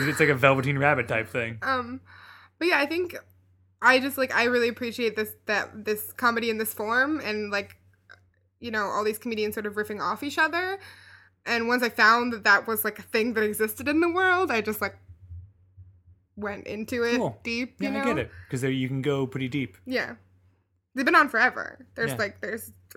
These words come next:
Speaker 2: such a back catalog, and most of them are on YouTube here in the U S, not in the U K.
Speaker 1: Well, this has been a great episode about panel shows.
Speaker 2: Yeah, and some other stuff.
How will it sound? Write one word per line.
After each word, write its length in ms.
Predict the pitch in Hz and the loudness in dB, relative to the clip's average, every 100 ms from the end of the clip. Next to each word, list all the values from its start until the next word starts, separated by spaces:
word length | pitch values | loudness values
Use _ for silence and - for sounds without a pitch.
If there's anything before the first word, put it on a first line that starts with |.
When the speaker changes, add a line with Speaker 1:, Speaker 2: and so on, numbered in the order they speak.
| - - | -20 -8
Speaker 2:
such 240 | - 240 | -2 -2
a 40 | 220 | 0
back 240 | 208 202 | -2 0
catalog, 460 | 226 214 202 202 202 | -2 -2 -2 -4 -4
and 160 | 214 | -4
most 220 | 226 262 311 | -6 -10 -14
of 60 | - | -20
them 240 | - 277 | -20 -16
are 40 | - | -14
on 100 | 285 | -12
YouTube 680 | 294 392 415 - - - - - - - - - _ _ - | -10 -10 -12 -14 -12 -14 -16 -20 -20 -20 -20 -20 _ _ -4
here 160 | 254 214 | 0 0
in 80 | |
the 80 | 208 | -2
U 120 | 196 214 | -4 -6
S, 280 | - - - | -6 -14 -18
not 120 | - | -16
in 80 | - | -16
the 60 | - | -16
U 60 | |
K. 180 | - - - _ - | -16 -16 -18 _ -8
Speaker 1:
Well, 200 | 120 123 | -2 -2
this 120 | 135 | -2
has 80 | 180 | -4
been 100 | 139 | -4
a 60 | 123 | -4
great 180 | 131 127 | -2 -2
episode 340 | 123 - 120 | -2 -4 -6
about 400 | 117 120 113 113 _ _ _ | -4 -4 -4 -6 _ _ _
panel 240 | 123 156 135 | -8 -6 -6
shows. 500 | 113 104 127 - - _ - | -8 -10 -10 -14 -20 _ -14
Speaker 2:
Yeah, 320 | 226 240 220 214 _ _ _ _ - | -8 -6 -6 -10 _ _ _ _ -16
and 160 | 226 | -14
some 140 | 220 226 | -10 -10
other 140 | 240 | -10
stuff. 260 | - 214 | -10 -12